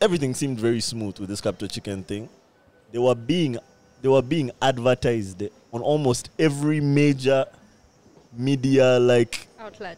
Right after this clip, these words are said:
Speaker 1: yeah,
Speaker 2: Mm.
Speaker 1: over all the radio stations, all the T V stations, all over the internet. They had influencers, da, da. So it seemed legit, bro.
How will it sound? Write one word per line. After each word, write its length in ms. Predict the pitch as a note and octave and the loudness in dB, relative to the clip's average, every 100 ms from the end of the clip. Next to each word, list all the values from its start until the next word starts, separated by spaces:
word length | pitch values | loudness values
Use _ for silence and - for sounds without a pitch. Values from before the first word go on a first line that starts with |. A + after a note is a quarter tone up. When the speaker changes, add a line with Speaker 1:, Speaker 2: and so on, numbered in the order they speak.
| A#2 | 0
Speaker 1:
yeah, 500 | B2 C#3 C3 G#2 F2+ _ G#3+ | 4 6 4 2 -4 _ -20
Speaker 2:
Mm. 160 | G2 G2 _ _ _ | -20 -20 _ _ _
Speaker 1:
over 720 | - A#2 B2 C3+ B2+ B2 B2 A#2 - _ _ G#2+ - - - - _ _ | -6 -6 -2 0 2 2 0 -2 -8 _ _ -20 -20 -20 -20 -20 _ _
all 140 | C#3 A#2+ | 0 0
the 100 | A#2 | 2
radio 360 | B2+ A#2+ A#2+ | 0 2 2
stations, 540 | A2+ - A#2+ - B2 B2+ | 2 -2 -4 -2 -4 2
all 160 | C#3 | 4
the 100 | A2+ | 4
T 220 | - A2+ | 0 -4
V 160 | A2 A#2 | -4 -8
stations, 640 | - A#2+ A#2+ B2 A#2+ A#2 - - _ | -8 -6 -6 -2 -2 -2 -8 -20 _
all 180 | F#3 E3+ | 2 4
over 220 | C#3+ A2+ | 4 4
the 120 | G#2 G#2 | 0 0
internet. 420 | C3 C#3+ C3 B2+ | 0 0 0 0
They 60 | D3 | 2
had 180 | D#3 B2+ | 2 2
influencers, 720 | A#2+ B2 B2+ B2 B2 A#2+ B2 | -6 -2 0 0 -4 -4 -2
da, 120 | B2 | 0
da. 100 | B2 | 0
So 140 | C#3 G3 | 2 2
it 120 | F#3 | 2
seemed 200 | B3 F#3+ | -2 -2
legit, 360 | C3+ A#2+ C3 | -2 0 -2
bro. 220 | G#2 G#2+ | 0 -4